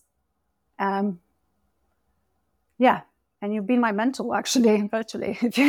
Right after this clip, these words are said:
you probably don't know that, but you've been for many people. So that's a, that's great. So I literally am so grateful to you guys, all of you, for sharing your passion, 'cause you are obviously passionate, 'cause you can tell, and your knowledge,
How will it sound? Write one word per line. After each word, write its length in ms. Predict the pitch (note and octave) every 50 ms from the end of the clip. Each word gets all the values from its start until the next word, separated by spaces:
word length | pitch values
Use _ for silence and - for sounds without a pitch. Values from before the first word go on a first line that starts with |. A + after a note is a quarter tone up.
| C#4+ D#4
you 120 | C#4 C4+ A#3+
probably 340 | - A#3+ A#3+ A#3+ B3 A#3 A#3
don't 200 | A3 A3 A3+ A3
know 140 | A3 A3 G#3
that, 180 | F#3+ F#3+ - _ _ _ _ _ _ _ _ -
but 120 | - B3
you've 180 | G#3+ F#3+ F3 -
been 180 | A3 F#3 F3+
for 100 | - G3
many 220 | F#3 F3+ F3+ F3+ F3
people. 420 | - G3 F3+ - - G3+ - - _ _ _ _ _ _ _ _ _ _ _ - -
So 120 | - A3+
that's 240 | G#3+ A3 G#3+ - A3+
a, 120 | A3 G3+ -
that's 260 | F#3 - A#3 A3 G#3 -
great. 320 | - A3 G#3 G3 G3 F#3+
So 360 | - - G3+ G3 G3 G#3 G#3 - -
I 300 | G#3+ A3 A3 A3 - - -
literally 360 | A3 A3 G3 A3+ A3 G3+ F#3+
am 40 | F3
so 300 | - - - A3+ G#3+ G#3+
grateful 640 | - A3+ A#3 A3 A3 - - - - F3 D3+ -
to 140 | - - A3
you 120 | A#3 A3 A3
guys, 500 | - - F#3+ G3 G3+ A#3 A3+ - - - -
all 220 | A3 G#3 G3+ G3+
of 60 | G#3+ -
you, 300 | B3+ A3+ G3+ G#3 G#3 G3 - -
for 80 | G3
sharing 500 | G3 - A3+ G#3+ G#3+ G#3+ G3+ F#3+ G3 F#3+ - _ _ _ _ _ _ _ _ _ _ _ _ _ -
your 120 | A3 G#3
passion, 540 | - - A3+ B3 A#3+ - - A#3 A#3+ C4+ D4 - _
'cause 200 | - G3+ F#3+ F3+
you 140 | G3+ G3 F#3+
are 60 | -
obviously 360 | - G#3 F#3+ G3+ - - G3 G3
passionate, 520 | - G3 G#3 - - - G#3 - - -
'cause 200 | G#3 F#3 G3+ A3+
you 140 | F3+ F3+ E3+
can 160 | - G3 -
tell, 460 | - - G#3+ G3 G3 F#3 G3+ G3 - _ _ _ _ _ _ _ _ -
and 140 | - G#3 G3+
your 80 | G3+
knowledge, 640 | G3 G#3 A3 A#3 B3 A#3+ A#3 A3+ A3 G#3+ - - -